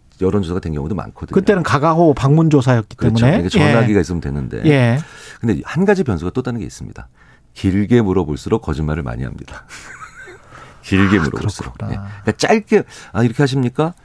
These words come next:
Speaker 1: 그러신가요?"
Speaker 2: 정말.
Speaker 1: 라고 하면 "아,
Speaker 2: 맞아요.
Speaker 1: 예." 라고 보통 자기의
Speaker 2: 예.
Speaker 1: 속마음을 내려내기 좋은데
Speaker 2: 음.
Speaker 1: 이거저거 많이 물어보면서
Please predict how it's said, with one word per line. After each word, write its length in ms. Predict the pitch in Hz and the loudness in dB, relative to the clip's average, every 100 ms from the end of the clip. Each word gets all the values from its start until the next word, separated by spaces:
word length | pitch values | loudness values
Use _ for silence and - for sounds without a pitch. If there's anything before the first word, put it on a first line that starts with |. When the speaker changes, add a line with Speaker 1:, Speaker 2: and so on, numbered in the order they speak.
| - | -14
Speaker 1:
그러신가요?" 460 | - 117 113 107 123 | -4 -2 0 2 2
Speaker 2:
정말. 160 | 107 104 | 4 2
Speaker 1:
라고 100 | 110 | 2
하면 140 | 117 123 | 0 0
"아, 60 | 127 | 2
Speaker 2:
맞아요. 140 | 123 | 4
Speaker 1:
예." 140 | 143 87 | 4 2
라고 220 | 104 107 | 0 -2
보통 240 | 95 113 | -6 -6
자기의 540 | 107 90 82 101 82 64 - | -6 -6 -4 -2 -2 -2 0
Speaker 2:
예. 380 | 139 117 113 147 | 2 2 0 -4
Speaker 1:
속마음을 460 | - 165 175 156 143 | -2 0 2 2 2
내려내기 400 | 90 87 82 80 | 0 -2 -4 -6
좋은데 480 | 78 67 65 101 80 | -6 -8 -6 -6 -2
Speaker 2:
음. 260 | 139 120 101 - - | 0 0 -2 -8 -10
Speaker 1:
이거저거 680 | 98 123 170 190 175 151 151 | -4 -2 2 2 2 0 0
많이 300 | 92 71 90 | 0 -2 -4
물어보면서 1400 | 71 73 85 73 67 64 64 - - - 104 135 165 | -6 -6 -6 -6 -10 -10 -12 -14 -16 -8 -2 0 0